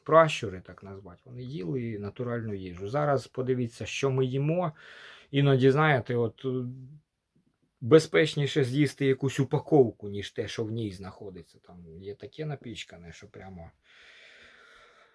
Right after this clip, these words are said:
що прямо жесть. Це по харчуванню. Тобто ми дивимося, що ми їмо, але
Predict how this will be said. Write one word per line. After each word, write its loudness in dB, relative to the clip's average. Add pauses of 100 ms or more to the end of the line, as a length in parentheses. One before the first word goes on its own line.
(320)
що -2
прямо 8
жесть. 0 (340)
Це -2
по 0
харчуванню. 0 (920)
Тобто -2
ми -2
дивимося, 2
що -2
ми -4
їмо, -2
але 2